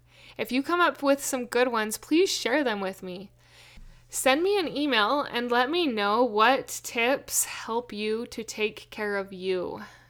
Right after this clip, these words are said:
that help you to find more happiness. My email address is always in the show notes, and I appreciate you taking the time to listen.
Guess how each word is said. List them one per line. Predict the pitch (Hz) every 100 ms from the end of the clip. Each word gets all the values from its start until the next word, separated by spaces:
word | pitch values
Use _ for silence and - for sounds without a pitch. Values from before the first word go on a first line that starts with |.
| _
that | 262 254
help | - 349 330 254
you | 277 240
to | - 196
find | 190 190 190
more | 190
happiness. | 196 185 185 190 180 - 196 - - - - - - -
My | 233
email | 190 254 285 277
address | 349 254 262 311 233
is | 202
always | - 226 233 233 220
in | 220 220
the | 208
show | - 208 208
notes, | 240 320 277 - -
and | - 233
I | - 226 269
appreciate | 302 285 - 254 - 254 233
you | 226
taking | - 226 240 240
the | 226
time | - - 196 226
to | 214 196
listen. | 196 208 - 185 196